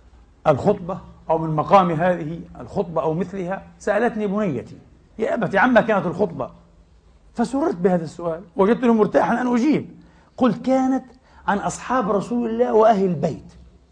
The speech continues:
والمودة والمحبة التي كانت تجمعهم"، وارتحت جدا وقلت: "يا خيبة لمن يعطي صورة معاكسة". لو سألته ابنته أيها الإخوة أو ابنه الصغير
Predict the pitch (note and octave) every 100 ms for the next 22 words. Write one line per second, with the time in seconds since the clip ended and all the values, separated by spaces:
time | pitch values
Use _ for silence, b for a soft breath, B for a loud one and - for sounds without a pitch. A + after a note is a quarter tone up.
0 | _ b b F#3+ G#3 G3+ A#3 B3 G#3+ G#3
1 | G3 F3+ C4 A3 G#3+ A#3 A3+ A#3+ B3 A3
2 | - A3 G3+ G#3 E3+ F3+ F3+ F3 - -
3 | F3 F3 D#3+ G#3+ A3+ - b b - F3+
4 | A#3+ A#3 C#4 B3+ B3 C4 G3+ F#3+ E3+ B2
5 | - - _ b b A3 B3 A#3+ B3 A#3+
6 | - G#3+ C4 B3 A#3+ G#3+ F3 G3 F3 C#3
7 | D3 B2+ b b B3+ D4+ C#4 C4 A3+ C4
8 | C4+ A#3 A3+ F#3+ A#3+ A3+ D#3 E3 F3+ F3+
9 | F3 D#3+ A#3+ C#4+ C#4+ D#4 B3 A#3+ A#3+ G#3+
10 | A3+ D#3+ B2